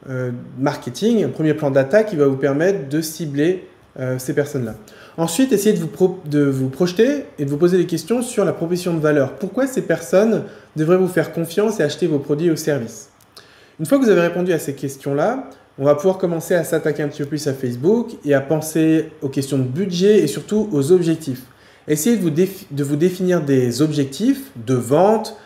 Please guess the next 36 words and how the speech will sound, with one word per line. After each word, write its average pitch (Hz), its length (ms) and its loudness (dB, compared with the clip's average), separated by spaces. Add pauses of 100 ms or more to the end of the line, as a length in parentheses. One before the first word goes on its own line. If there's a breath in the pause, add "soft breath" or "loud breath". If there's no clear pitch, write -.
(280 loud breath)
euh, 131 260 2
mais 135 240 4
pourquoi 135 320 0
pas 143 80 4
aussi 139 200 0
même 135 200 -2
juste 131 200 -4
de 131 120 2
trafic 160 540 -2
si - 160 -10
vous 123 160 -2
êtes 135 80 2
dans 131 100 0
une 131 120 0
approche 135 320 -2
plutôt 131 240 -4
de 120 100 -4
notoriété. 127 720 0 (720)
Mais 143 120 2
définissez 202 380 2
des, 147 320 2 (300)
définissez 185 460 -2
des 139 220 0
objectifs 143 560 -2
clairs 240 340 2 (380 loud breath)
qui 151 100 -6
vont 156 120 4
vous 147 120 2
permettre 170 420 2
ensuite 156 420 -4
d'associer 185 580 2
un 170 120 4
budget 156 360 0
qui 208 120 -6
sera 131 160 -4
cohérent 196 640 2